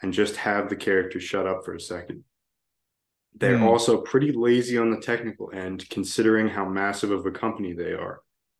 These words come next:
Speaker 1: But that's just how Marvel is, and a lot of the fan base refuses to look at the movies critically, so it will never improve. It's fun enough,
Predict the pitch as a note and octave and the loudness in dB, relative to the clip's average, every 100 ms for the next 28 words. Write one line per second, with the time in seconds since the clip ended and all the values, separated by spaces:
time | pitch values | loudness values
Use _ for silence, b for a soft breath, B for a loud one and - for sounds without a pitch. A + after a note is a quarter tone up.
0 | _ _ - G2+ G#2+ A2+ A2+ A#2 G#2+ G#2+ | _ _ -4 2 2 2 0 2 2 2
1 | G#2 G#2+ F#2+ F#2 F2+ F2+ - _ _ - | 2 2 0 -2 -4 -8 -14 _ _ -10
2 | F#2 F2 F#2 G#2+ G#2+ A2+ - G2 F#2 F#2 | -6 -2 0 2 2 0 0 -2 0 0
3 | F#2 E2+ F2+ - G2+ G2 G#2+ - F#2+ G2+ | 0 -2 -8 -8 -6 -4 -4 -4 -2 -2
4 | - A#2 A2 G#2+ A2 - G2+ F#2 F#2+ F#2 | 0 0 2 2 -2 -2 -2 -2 -4 -6
5 | F#2 - _ - F#2+ F2 F#2 F#2 F#2+ G2+ | -8 -16 _ -6 -4 -2 -2 -2 0 0
6 | F2+ F2 E2 C#2+ - _ _ _ - - | -2 -4 -6 -8 -16 _ _ _ -8 -6
7 | - A2 A2+ G#2+ F#2+ F#2+ | 0 2 4 4 0 -2